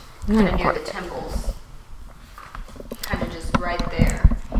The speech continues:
Speaker 2: So, I agree. I definitely think that our, our hospitals are, like, hecka shady. Really, really just not the place for us to give birth. Like, if I could have a home birth, well, if my surrogate could have a home birth, that would be ideal. I'm not giving birth to shit.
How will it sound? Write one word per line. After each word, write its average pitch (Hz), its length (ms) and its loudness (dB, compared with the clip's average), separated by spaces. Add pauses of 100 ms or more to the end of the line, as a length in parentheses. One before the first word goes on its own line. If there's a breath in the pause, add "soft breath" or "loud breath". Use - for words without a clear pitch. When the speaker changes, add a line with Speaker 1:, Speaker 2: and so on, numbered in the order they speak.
(220)
Speaker 2:
So, - 220 -4
I - 360 10
agree. - 240 4
I - 360 10
definitely 262 380 10
think 240 100 -4
that 220 120 -4
our, 220 80 4
our 208 240 4
hospitals 196 460 0
are, 180 120 -4
like, - 240 -8 (300)
hecka - 280 -2
shady. 165 500 -6 (640 soft breath)
Really, 208 800 -4 (920)
really 208 320 -2
just 202 260 -6
not 170 260 4
the - 60 -4
place 165 240 -4
for 185 60 -4
us 165 140 -6
to 175 60 -12
give 165 180 -6
birth. 147 240 0
Like, - 100 -8
if - 100 -14
I - 100 -6
could 180 100 -6
have 175 120 0
a 147 80 -4
home 160 380 -8
birth, 175 340 0 (440 loud breath)
well, 175 140 0
if - 40 -8
my 160 100 -6
surrogate 165 520 -4
could - 80 -8
have 185 140 2
a 190 80 -4
home 185 240 -4
birth, 196 340 2 (420 loud breath)
that 151 160 0
would 165 160 -6
be 165 60 -4
ideal. 156 640 -4
I'm 165 80 -12
not 156 100 -8
giving 160 160 -12
birth 156 180 -10
to - 60 -16
shit. - 600 -12